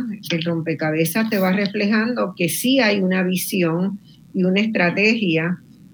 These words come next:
económica, social, política, que confluye, ¿verdad?, en,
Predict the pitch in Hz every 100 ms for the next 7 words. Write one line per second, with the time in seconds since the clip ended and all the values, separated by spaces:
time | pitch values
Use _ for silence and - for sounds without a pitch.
0 | - 170 160 165 156 165 202 208 190 175
1 | 175 165 151 147 - 170 170 175 180 185
2 | 190 185 190 - 151 156 196 214 185 165
3 | 160 170 175 - - - - - - 165
4 | 151 151 - - - 160 160 202 226 285
5 | 220 180 170 160 170 220 247 185 160